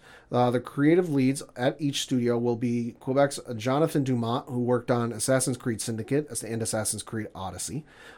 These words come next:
a-, and Montreal's Clint Hocking, who worked on Far Cry two, Splinter Cell Chaos Theory, and Watch Dogs Legion. Uh, s-, going on to say, quote, "Rather than continuing to pass the baton from game to game," reads the statement,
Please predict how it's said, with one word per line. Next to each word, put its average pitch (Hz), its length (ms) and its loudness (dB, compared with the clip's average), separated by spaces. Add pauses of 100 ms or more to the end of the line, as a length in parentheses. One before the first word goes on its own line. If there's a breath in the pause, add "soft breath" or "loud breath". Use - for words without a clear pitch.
a-, 120 200 -2
and 131 120 2
Montreal's 143 440 6
Clint 151 300 2
Hocking, 123 460 0
who 139 120 0
worked 120 300 2
on 110 180 -2
Far 139 300 6
Cry 120 240 2
two, 113 340 -6
Splinter 147 460 2
Cell 131 160 0
Chaos 165 480 6
Theory, 120 360 2 (300 soft breath)
and 110 140 -6
Watch 120 300 4
Dogs 113 320 0
Legion. 104 340 -10 (340 loud breath)
Uh, 123 400 2
s-, 117 140 -4 (720)
going 131 240 0
on 127 120 4
to 113 40 -2
say, 123 140 0
quote, 127 320 6
"Rather 156 240 6
than 185 180 4
continuing 165 500 2
to 165 100 -6
pass 143 280 4
the 185 60 -2
baton 123 460 2
from 113 280 -4
game 123 220 0
to 147 100 -4
game," 110 300 -4 (380 soft breath)
reads 123 240 2
the 131 80 -2
statement, 113 400 0